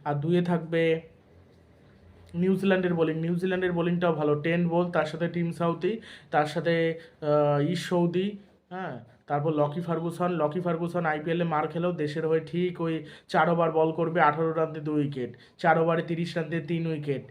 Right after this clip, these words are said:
এরকম ঠিক বল করে দেবে। আর কোনো কোনো ম্যাচে হয়তো মার খাবে, but ভালো বোলিং করে দেবে লকি ফার্গুসন। লকি ফার্গুসন কিন্তু ব্যাটটাও করতে পারে, সেই জন্য আমার মনে হচ্ছে নিউজিল্যান্ডের বোলিংটাও ভালো লাগছে। অস্ট্রেলিয়া, নিউজিল্যান্ডের বোলিংটাও ভালো। আর ভারতের বোলিংয়ে, ভারতের আবার স্পিনার ভালো, but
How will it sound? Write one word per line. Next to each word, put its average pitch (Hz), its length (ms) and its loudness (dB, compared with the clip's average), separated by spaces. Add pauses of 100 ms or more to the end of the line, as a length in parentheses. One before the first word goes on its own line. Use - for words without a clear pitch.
(100)
এরকম 160 340 2
ঠিক 175 300 -2
বল 151 260 2
করে 151 160 2
দেবে। 143 200 2
আর 147 80 2
কোনো 160 220 0
কোনো 185 200 -2
ম্যাচে 180 240 -2
হয়তো 180 220 0
মার 170 200 2
খাবে, 151 360 0 (260)
but 160 100 4
ভালো 147 320 2
বোলিং 160 320 0
করে 151 200 2
দেবে 151 160 0
লকি 143 280 2
ফার্গুসন। 139 440 -2
লকি 143 240 -2
ফার্গুসন 160 460 -2
কিন্তু 160 200 -2
ব্যাটটাও 147 380 2
করতে 156 320 0
পারে, 185 300 2 (240)
সেই 156 200 -4
জন্য 160 180 0
আমার 156 180 -2
মনে 156 160 -2
হচ্ছে 156 160 -6
নিউজিল্যান্ডের 160 580 -2
বোলিংটাও 156 380 0
ভালো 143 220 2
লাগছে। 156 260 -2
অস্ট্রেলিয়া, 165 460 0
নিউজিল্যান্ডের 165 560 -2
বোলিংটাও 160 440 0
ভালো। 151 360 0 (280)
আর 143 200 4
ভারতের 175 460 0
বোলিংয়ে, 180 340 0
ভারতের 165 400 0
আবার 180 160 2 (100)
স্পিনার 180 380 -2
ভালো, 160 240 0
but 160 180 4